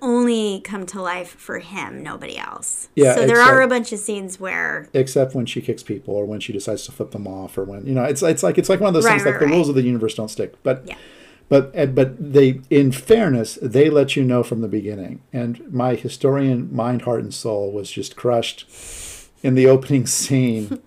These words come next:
Speaker 1: <laughs>
Speaker 2: But they let you know. They're like, "Hey, if you're expecting us to be in any way accurate, you're high, because this is Mannequin." So it's this year, sometime past lunch or something like that. You know, it's got that early joke. And,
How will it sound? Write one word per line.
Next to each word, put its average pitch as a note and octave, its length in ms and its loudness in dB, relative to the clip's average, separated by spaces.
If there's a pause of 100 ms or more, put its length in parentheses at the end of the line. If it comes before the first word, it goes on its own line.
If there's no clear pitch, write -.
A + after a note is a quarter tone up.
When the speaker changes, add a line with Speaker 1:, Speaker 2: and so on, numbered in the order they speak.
(100)
Speaker 1:
<laughs> C#4+ 100 -2 (260)
Speaker 2:
But D#3 220 6
they G3 140 8
let G#3+ 260 4
you F3 100 2
know. C#3+ 480 2
They're C#3+ 200 6
like, B2 320 4 (340)
"Hey, D#3 440 2
if C3+ 220 4
you're D#3 140 0
expecting C3+ 440 0
us C3+ 140 -2
to C3+ 80 -10
be A#2+ 160 -2
in A#2 100 -4
any A#2 220 -6
way B2+ 200 4
accurate, E3+ 640 -4 (460)
you're A#2+ 160 -4
high, - 340 -14 (160)
because A#2+ 600 0 (160)
this C#3 160 2
is A2+ 120 -4
Mannequin." F#2 680 -10
So A2 580 0 (800)
it's C#3+ 200 2
this C#3+ 360 2
year, B2+ 760 4 (120)
sometime C3 400 -2
past A#2+ 300 -6
lunch A#2 240 -2
or A#2+ 40 -8
something A#2 220 -4
like A2 160 -6
that. A2 240 -6
You A2 60 -6
know, G#2+ 80 -8
it's G#2 120 -12
got A2 180 -4
that G#2 120 -4
early G#2+ 260 -4
joke. G2 400 -8
And, G#2+ 200 -10